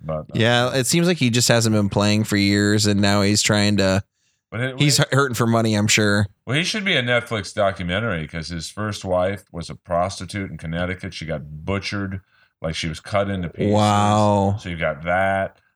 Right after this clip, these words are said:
Speaker 1: Uh, you've got, uh, the police storming his compound one night, and he's got all these dead dogs in Tupperware containers.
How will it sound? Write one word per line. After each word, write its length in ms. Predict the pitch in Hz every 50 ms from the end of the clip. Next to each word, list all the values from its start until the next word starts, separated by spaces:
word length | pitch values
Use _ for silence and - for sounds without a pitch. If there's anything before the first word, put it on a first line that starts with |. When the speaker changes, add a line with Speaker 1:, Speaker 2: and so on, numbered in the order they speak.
| _
Speaker 1:
Uh, 240 | - 76 76 71 67 64
you've 160 | 73 80 82 80
got, 480 | 82 92 85 80 78 76 65 62 58
uh, 160 | 64 69 69 67
the 100 | 69 71
police 420 | - - 95 95 95 98 95 87
storming 640 | - - - - - 98 95 92 92 92 92 90 85
his 180 | 80 80 78 -
compound 720 | - - 95 92 95 98 95 92 98 95 95 92 92 92
one 220 | 90 92 92 92 92
night, 340 | 95 95 95 92 90 90 62
and 100 | 80 82
he's 100 | 78 -
got 180 | - 82 80
all 160 | 80 82 90 90
these 200 | 92 90 85 80
dead 320 | 80 90 90 90 87 82
dogs 420 | 90 87 85 87 87 87 87 -
in 80 | 78 71
Tupperware 580 | - - 85 85 - 101 92 87 90 90 90 -
containers. 880 | - 95 90 95 98 90 90 90 92 92 92 92 90 87 87 - -